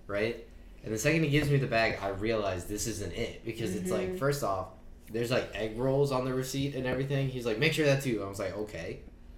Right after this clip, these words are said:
Speaker 1: And, like, he asked me for the phone number, like, the last four digits of the phone number.
Speaker 2: Yeah.
Speaker 1: And I said, you know, twenty-four forty-two.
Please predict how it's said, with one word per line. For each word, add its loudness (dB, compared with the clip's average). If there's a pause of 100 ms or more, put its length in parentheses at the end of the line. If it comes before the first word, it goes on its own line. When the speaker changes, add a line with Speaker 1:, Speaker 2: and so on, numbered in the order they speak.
(480)
Speaker 1:
And, -4
like, -2
he -2
asked -2
me 0
for -2
the -2
phone -2
number, -6
like, -6
the -10
last -6
four 2
digits -6
of -8
the -10
phone -12
number. -6
Speaker 2:
Yeah. -4
Speaker 1:
And -6
I -4
said, -4
you -6
know, -8 (180)
twenty-four -4
forty-two. -2